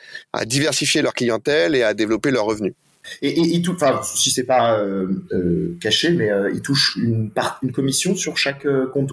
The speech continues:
Speaker 2: ouvert ?
Speaker 1: Alors, c'est absolument pas caché, et d'ailleurs, c'est public sur notre site web, hein, et dans nos grilles tarifaires. Euh, tous nos clients savent combien le buraliste perçoit à chaque opération qu'il réalise, euh, dans le point de vente.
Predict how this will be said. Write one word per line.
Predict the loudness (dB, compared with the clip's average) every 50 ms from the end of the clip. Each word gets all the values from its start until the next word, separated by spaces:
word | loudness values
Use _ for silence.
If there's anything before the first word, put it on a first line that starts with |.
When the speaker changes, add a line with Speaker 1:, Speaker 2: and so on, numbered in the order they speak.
| -2
Speaker 2:
ouvert ? | -2 0 2 0 0 0 -2 -2
Speaker 1:
Alors, | -2 0 0
c'est | 0 -2 -2 -2
absolument | -2 -2 0 0 0 0 0 0
pas | 0 0 0
caché, | 0 2 2 2 4 4 2
et | 2
d'ailleurs, | 2 2 0 0 0 -2
c'est | -2 -2
public | 0 2 2 2 2 2 2
sur | 2 2 2 2
notre | 0 -2 0 0 2 2 2
site | 2 0 -2 -2 0
web, | 0 0 0 0
hein, | 0 0 0
et | 0
dans | 0 0 2
nos | 2 2 2
grilles | 2 2 0 0
tarifaires. | 0 -2 -2 -2 0 0 -2 -2 -4 -4 -4 -2 0 2 2 0 0 -2 -4 -2
Euh, | 0 2 2 2 2 0 0
tous | 0 0
nos | 0 0
clients | 0 -2 0 0 0 0
savent | 0 0 0 0 0 -2 -2 -4
combien | -2 0 0 0 0 0
le | 0 -2
buraliste | 0 0 0 0 0 0 -2 -2 -2 -2
perçoit | -2 -2 -4 -2 0 0 2 2
à | 2 2
chaque | 2 2 0 0
opération | 0 0 0 0 0 0 -2 -2
qu'il | -2 -2 -2 0
réalise, | 0 0 2 0 0 0 2 2
euh, | 2 2 0 0 -2
dans | -2 -4
le | -4
point | -4 -4 -4
de | -2
vente. | -2 -2 -4 -4